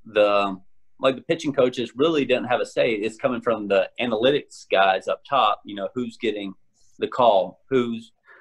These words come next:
what kind of, you know, numbers they like the best and stuff. And, you know, but I knew, like, I'm not sexy on paper. Like, any numbers I got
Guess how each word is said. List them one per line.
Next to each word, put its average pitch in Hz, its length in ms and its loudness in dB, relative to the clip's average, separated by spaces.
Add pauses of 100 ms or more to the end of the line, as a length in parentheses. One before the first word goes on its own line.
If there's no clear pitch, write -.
(160)
what 117 160 0
kind 117 160 -2
of, 101 260 -2
you 113 100 -8
know, 110 140 0
numbers 110 400 0
they 101 120 2
like 101 280 2
the 98 40 -16
best 101 460 -2
and 92 240 -14
stuff. 95 480 -2
And, 90 220 -8 (380)
you 240 60 2
know, 180 280 4
but 127 180 -2
I 165 120 -2
knew, 143 380 -6 (120)
like, 95 240 -2 (800)
I'm 143 200 -2
not 117 340 0
sexy - 460 -4
on 82 140 -12
paper. - 460 -4
Like, 87 200 -6 (120)
any 131 200 0
numbers 110 460 2
I 98 140 2
got 92 300 -2